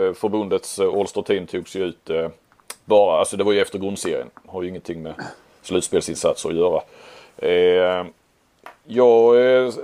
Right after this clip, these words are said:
min tanke är ju att låta alla spelare, eh, i elitserien rösta här nu i dagarna före finalen, och så får vi fram någon sorts spelarnas val. Sånt där är ju,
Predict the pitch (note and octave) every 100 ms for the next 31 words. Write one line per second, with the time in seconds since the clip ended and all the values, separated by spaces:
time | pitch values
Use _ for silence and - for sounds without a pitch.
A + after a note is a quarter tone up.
0 | G#2+ D3 B2 D#3+ F3+ E3 D3+ D3 D3 D3
1 | C#3 D3 C3+ A#2+ A#2+ A2+ - C#3 B2+ F#2
2 | F#2 F#2+ G2 G2 G#2 A2+ C#3 C#3+ G#2+ G#2
3 | G2+ A#2+ - D#2 - _ _ _ _ _
4 | _ - - G2 F#2+ G2+ F2+ E2+ D#2 D#2
5 | - - _ - A2+ G#2 G#2+ F#2 - G#2
6 | F#2 - G#2 D#2+ D2+ D2+ - - - G1+
7 | _ G2+ F#2+ - G2+ F2+ - F2 - -
8 | G2+ G2 F#2 F#2+ G2+ G#2 D2+ E2 F#2+ G2
9 | G2 A2 C3 C3